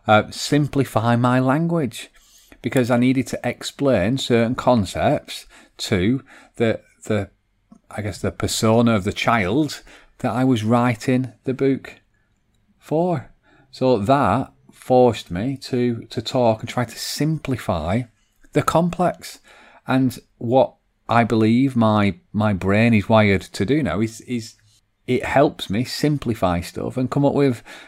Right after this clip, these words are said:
analogies and creative ways to, um, get across certain points. So we've all had journeys, we've all done things,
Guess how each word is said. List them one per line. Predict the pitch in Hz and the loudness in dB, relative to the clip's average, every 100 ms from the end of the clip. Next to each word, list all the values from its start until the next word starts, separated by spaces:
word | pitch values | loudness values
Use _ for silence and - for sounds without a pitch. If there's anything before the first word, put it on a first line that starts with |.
| - | -4
analogies | 110 113 117 123 120 127 117 | 0 2 2 0 0 0 0
and | 107 98 - | 0 -2 -4
creative | - 123 117 120 104 107 | -2 2 4 4 4 0
ways | 107 123 101 82 147 - - _ - _ - | 2 2 2 0 -4 -6 -18 _ -20 _ -14
to, | - - 117 120 113 _ _ _ _ - | -8 -2 0 0 -2 _ _ _ _ -10
um, | 120 113 | -6 -4
get | 110 127 | 2 2
across | 107 - 95 85 - - - _ _ - | 2 0 -2 -2 -8 -20 -20 _ _ -14
certain | - 123 117 110 | -2 2 2 2
points. | 113 175 175 - | -2 -2 -4 -4
So | - 143 | 0 4
we've | 143 | 6
all | 147 180 196 | 8 8 6
had | - 131 135 113 | 4 0 0 -2
journeys, | - 107 113 101 87 | -2 0 2 0 0
we've | 107 | 2
all | 120 156 123 | 4 4 2
done | - 120 131 | 0 0 -2
things, | - 92 82 78 - | -4 -8 -8 -10 -16